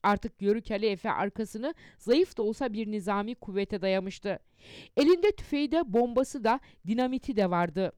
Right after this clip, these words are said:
Subaylar Aydın'ın doğusunda ve batısındaki demiryolu köprülerinin atılmasını, böylece Yunanlıların ilerleyiş hızının kesilmesini, bağlantıları kesilen düşman birliklerine baskınlar yapılarak bunların geriye püskürtülmesini salıkladılar. Bu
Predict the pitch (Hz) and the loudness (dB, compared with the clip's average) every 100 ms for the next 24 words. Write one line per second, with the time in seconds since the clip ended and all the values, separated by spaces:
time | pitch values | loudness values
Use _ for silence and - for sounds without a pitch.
0 | - - 214 185 190 247 - 214 226 208 | -14 -8 0 2 2 0 2 0 0 -2
1 | 226 214 190 196 - 202 226 185 185 - | -6 -2 -2 -2 -6 -6 -4 -2 -4 -8
2 | - 190 196 214 196 214 202 196 196 - | -12 -8 -8 -6 -6 -4 -6 -6 -8 -12
3 | 185 180 190 185 220 185 - 185 180 190 | -14 -8 -6 -6 -8 -10 -8 -10 -10 -10
4 | 269 - - - - 247 349 294 254 285 | -12 -12 -20 -20 -6 0 2 0 -2 -2
5 | 247 247 285 247 208 202 196 202 208 214 | -2 -2 -4 -2 -2 -2 -4 -2 0 0
6 | 214 254 - 202 208 226 220 202 202 196 | -2 -6 -8 -10 -8 -8 -8 -8 -8 -8
7 | 190 185 254 - - - - 226 262 277 | -8 -8 -10 -10 -20 -8 2 4 4 2
8 | 277 269 285 - 233 196 196 190 208 - | 0 -2 -2 -2 -4 -2 -4 -4 -8 -8
9 | 226 269 208 202 196 - 190 226 277 - | -6 -4 -4 -4 -4 -4 -2 -4 -8 -10
10 | - - 233 - - 269 277 285 208 - | -20 -4 -2 -2 -6 -4 0 0 -2 -2
11 | 185 180 190 175 214 226 269 208 196 233 | 0 0 -2 -8 -6 -4 -4 -2 -2 -2
12 | 240 - - 190 - 185 190 - 262 277 | -8 -14 -16 -14 -12 -10 -10 -8 -10 -12
13 | _ _ - 180 175 190 180 185 190 185 | _ _ -6 -6 -4 -4 -2 0 0 0
14 | - _ _ _ - 180 | -8 _ _ _ -20 2